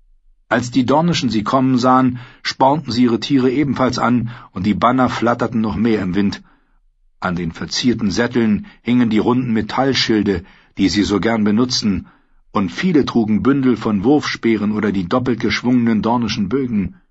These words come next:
die einem auch aus dem Sattel einen guten Schuss erlaubten.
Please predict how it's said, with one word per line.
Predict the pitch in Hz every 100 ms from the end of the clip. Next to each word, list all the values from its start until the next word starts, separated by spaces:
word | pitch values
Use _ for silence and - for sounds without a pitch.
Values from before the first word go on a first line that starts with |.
| _ _
die | 101
einem | 107 107 107
auch | 104 92
aus | - 98
dem | 95
Sattel | 90 127 131 123
einen | 98 92 87
guten | 110 107 90
Schuss | - 127
erlaubten. | 101 90 90 - 87 -